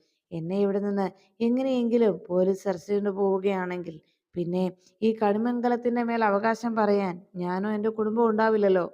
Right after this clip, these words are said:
അതല്ലേ എല്ലാവരുടെ ആഗ്രഹം?" എന്ന് പരമേശ്വരനോടും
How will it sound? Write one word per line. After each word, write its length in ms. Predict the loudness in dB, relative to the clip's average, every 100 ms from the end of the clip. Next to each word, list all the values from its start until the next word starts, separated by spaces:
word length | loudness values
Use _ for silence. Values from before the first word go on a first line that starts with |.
| -10
അതല്ലേ 380 | -8 -4 -2 -2 -4 -10 _ -2
എല്ലാവരുടെ 380 | 2 4 2
ആഗ്രഹം?" 420 | 2 2 0 -2 -4
എന്ന് 240 | -6 -6 -6 -10 _ _ -2
പരമേശ്വരനോടും 840 | 0 0 -2 -4 -4 -2 -2